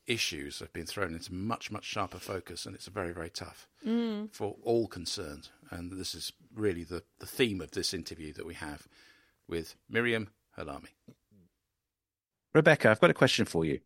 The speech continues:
Speaker 2: Yeah.
Speaker 1: before we speak to our guest.
Speaker 2: And what is it?
Speaker 1: There's a theme developing here, which is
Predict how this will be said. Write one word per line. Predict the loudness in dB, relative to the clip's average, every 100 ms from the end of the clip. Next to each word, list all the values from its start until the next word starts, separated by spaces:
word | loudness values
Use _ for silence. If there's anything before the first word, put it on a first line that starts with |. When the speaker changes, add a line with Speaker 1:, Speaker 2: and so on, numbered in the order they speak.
| 0
Speaker 2:
Yeah. | 4 10
Speaker 1:
before | 10
we | 10 6 0
speak | -2 4 4
to | 8
our | 8
guest. | 6 4 0 -6 -10 -20 -2
Speaker 2:
And | 2
what | 4 4
is | 0
it? | -2 -6 _ _ _ _ _
Speaker 1:
There's | 2 4
a |
theme | 8 10 10
developing | 10 8 6 0
here, | 2 0 0 -4 _ _ _
which | 2 4 8
is | 8 8 4